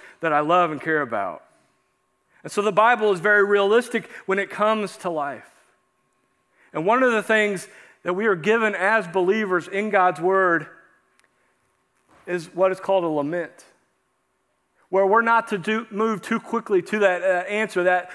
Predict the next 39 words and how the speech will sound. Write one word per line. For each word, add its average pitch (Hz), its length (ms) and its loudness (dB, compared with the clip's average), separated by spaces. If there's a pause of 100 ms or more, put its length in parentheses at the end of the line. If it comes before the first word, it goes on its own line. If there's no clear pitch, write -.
(100)
that 175 140 0
solution, 185 500 -2
but 170 140 -2
we 208 140 -4
can 190 180 -4
bring 214 400 -2
our 170 160 2
raw 190 380 4
emotions 196 720 -2 (280)
to 185 120 -4
the 160 120 -2
Lord 156 340 0
because 147 300 -4
we 170 100 0
have 165 160 0
times 185 440 0
when 165 140 -4
our 143 100 -2
hearts 156 540 0 (320)
are 127 140 -4
heavy, 156 300 0
when 151 200 -4
we 185 120 2
are 165 100 2
burdened 165 640 0 (840)
with 127 100 -20
the 135 80 -14
struggles 131 480 -6
of 104 120 -14
life. 104 580 -8 (920)
Now, 135 80 -10
you 160 160 -2
may 202 140 0
be 175 160 0
asking, 175 360 0
"What 196 180 2
is 190 360 0 (260)
a 143 120 -4
lament?" 143 640 -4